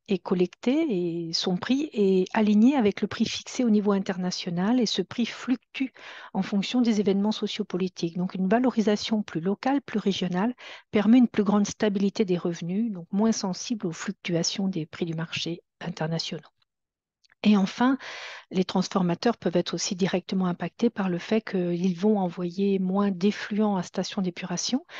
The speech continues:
Donc, il peut y avoir des retombées, euh, sur le fonctionnement de cette station, euh, en, en coût de fonctionnement, voire si on devait, euh, dimensionner une station, euh, réduire, euh, ce dimensionnement.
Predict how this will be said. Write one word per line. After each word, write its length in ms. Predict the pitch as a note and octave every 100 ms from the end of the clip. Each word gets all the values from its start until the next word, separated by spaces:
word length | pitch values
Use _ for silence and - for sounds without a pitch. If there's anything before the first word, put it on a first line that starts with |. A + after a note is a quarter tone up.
| - - -
Donc, 200 | G3 G#3+
il 60 |
peut 140 | - A3
y 80 |
avoir 200 | F#3+ G#3+
des 120 | G3 F#3
retombées, 800 | F#3+ - F#3+ F#3 G3+ A#3+ C4 G3
euh, 40 |
sur 320 | - - C4
le 60 | A#3
fonctionnement 480 | - G#3+ G#3+ G3+ G3
de 80 |
cette 180 | - F#3
station, 880 | - F#3 F#3 - G#3 A3+ C4 C#4 B3
euh, 200 | F3+ F3+ F3+ - - - -
en, 200 | E3+ E3+
en 140 | F#3+ F#3
coût 220 | - D4
de 80 | -
fonctionnement, 640 | - G3+ - F#3+ F#3 A#3
voire 340 | A#3 F#3+ G#3 -
si 160 | -
on 100 | E3+
devait, 440 | E3 E3+ G3 G#3+ G3
euh, 180 | D#3+ D#3
dimensionner 540 | F#3 G#3 G3 - F#3+
une 100 | G3
station, 720 | - - F3 - G3 G#3 G#3
euh, 40 | D#3 - -
réduire, 640 | G#3 F#3+ E3 F#3 G3+ G#3 E3+
euh, 120 | E3+
ce 180 | - E3+
dimensionnement. 600 | E3 E3 - E3+ -